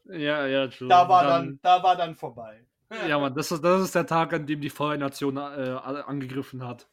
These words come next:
Speaker 2: Ja, das war, das war nicht gut.
Speaker 1: Ja, Mann.
Speaker 2: Und, ähm,
Speaker 1: Doomsday.
Speaker 2: und dann hab ich hier noch, ähm,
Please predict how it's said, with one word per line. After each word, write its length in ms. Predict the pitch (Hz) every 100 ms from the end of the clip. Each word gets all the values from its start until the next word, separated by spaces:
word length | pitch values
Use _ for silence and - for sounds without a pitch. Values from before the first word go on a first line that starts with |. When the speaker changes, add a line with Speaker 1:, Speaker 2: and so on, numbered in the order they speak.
| _ _ 175
Speaker 2:
Ja, 180 | 175
das 220 | 165 - 170
war, 240 | 160 156
das 180 | 156 -
war 220 | 156 143
nicht 240 | 143 147 _
gut. 300 | 131 127 _ _ _ _ _
Speaker 1:
Ja, 140 | 135
Mann. 200 | 123 113 -
Speaker 2:
Und, 520 | 165 175 180 185 - 170
ähm, 380 | 170 170 175
Speaker 1:
Doomsday. 580 | 170 147 135 135 123 123 _ _ _ _ _ _ _ _ _ _ - _ _ _
Speaker 2:
und 100 | 160
dann 180 | 175 175
hab 200 | 185 190
ich 120 | 196 -
hier 160 | 233
noch, 420 | 214 208 202 - _ -
ähm, 680 | 185 185 185 190 196 185